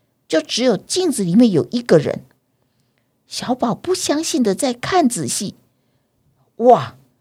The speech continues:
这个小偷还站在那个地方诶。小宝就拿着牙刷，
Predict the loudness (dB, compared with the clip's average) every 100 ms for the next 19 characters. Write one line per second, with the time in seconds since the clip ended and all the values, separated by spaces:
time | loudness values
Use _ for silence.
0 | _ _ _ -6 -4 0 2 4 4 4
1 | 4 2 2 2 4 4 2 2 2 0
2 | -4 0 2 2 2 -4 -10 _ _ _
3 | _ _ _ _ _ _ _ -6 -4 -2
4 | 0 0 -2 -2 -4 -8 -6 -6 -6 -8
5 | -8 -10